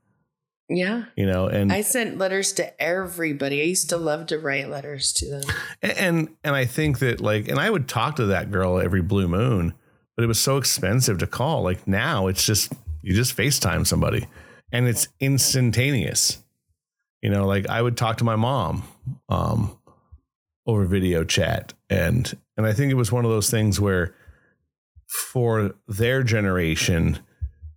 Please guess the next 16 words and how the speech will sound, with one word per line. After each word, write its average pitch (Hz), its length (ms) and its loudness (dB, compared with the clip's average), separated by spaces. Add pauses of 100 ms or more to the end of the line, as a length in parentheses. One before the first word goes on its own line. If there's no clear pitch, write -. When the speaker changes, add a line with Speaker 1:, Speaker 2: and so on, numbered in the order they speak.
(140)
Speaker 2:
it - 140 0
was 151 160 2
like 123 240 0
Dick 117 220 0
Tracy 113 380 2
shit. - 320 0
My 104 180 0
dad 127 280 0
was 95 160 0
like, 82 300 -2 (1300)
uh, - 180 0 (140)
an 113 100 2
iPhone 107 560 2
is 92 160 0
like, 95 280 0
uh, - 160 -10